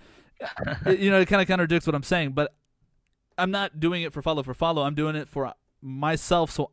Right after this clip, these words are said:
Speaker 2: I can come check you out. And if I believe you're good, and, and, and I'm not saying that you're never not good, 'cause you're good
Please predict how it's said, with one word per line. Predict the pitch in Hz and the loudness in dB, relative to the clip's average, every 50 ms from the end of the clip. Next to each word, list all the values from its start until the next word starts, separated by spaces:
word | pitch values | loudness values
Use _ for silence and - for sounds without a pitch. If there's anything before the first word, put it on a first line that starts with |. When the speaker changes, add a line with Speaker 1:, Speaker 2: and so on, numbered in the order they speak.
| _ - | _ -8
Speaker 2:
I | 135 151 180 220 | -6 -4 -4 -4
can | 220 - - 175 | -6 -6 -8 -10
come | - - 175 156 | -4 -4 -4 -4
check | - - 143 135 - | -2 -4 -4 -4 -2
you | 123 113 113 | -4 -4 -2
out. | 113 113 - - - - - - - | -4 -4 -8 -12 -20 -20 -20 -12 -4
And | 156 160 | -2 -2
if | 165 151 | 0 2
I | 160 170 170 | 2 0 2
believe | 175 170 165 180 190 170 143 | 0 0 0 0 0 0 0
you're | 135 131 120 | 0 0 -2
good, | 113 120 127 123 131 139 165 202 254 247 196 - - _ _ _ _ _ _ _ _ _ | -4 -10 -6 -2 2 2 2 2 2 -4 -12 -18 -20 _ _ _ _ _ _ _ _ _
and, | 175 196 - | 2 4 4
and, | 185 185 180 165 - _ _ _ _ _ _ _ _ | 4 2 2 0 -8 _ _ _ _ _ _ _ _
and | - 165 170 | 0 2 2
I'm | 180 | 2
not | 190 180 | 0 0
saying | - - 180 160 | 2 2 2 2
that | 147 139 - - | 0 -2 -2 -2
you're | 131 127 | -4 -2
never | 127 143 147 139 131 123 | 2 2 2 2 2 0
not | 123 135 143 151 147 135 | 2 2 2 0 0 -4
good, | - 120 98 95 - | -6 -6 -6 -8 -6
'cause | - 139 127 123 | -4 -4 -2 0
you're | 135 143 143 | 0 4 6
good | 135 135 147 147 143 127 | 6 6 6 4 2 -2